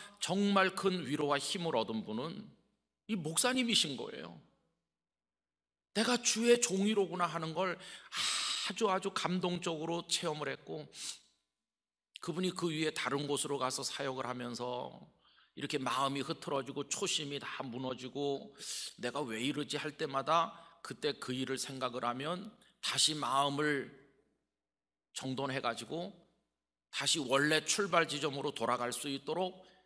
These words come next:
그분이 목사다운 목사로 살아갈 수 있도록 붙들어주는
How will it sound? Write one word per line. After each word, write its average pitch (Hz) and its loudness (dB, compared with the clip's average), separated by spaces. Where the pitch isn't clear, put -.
그분이 156 -4
목사다운 147 2
목사로 143 2
살아갈 135 0
수 135 -2
있도록 131 -4
붙들어주는 170 0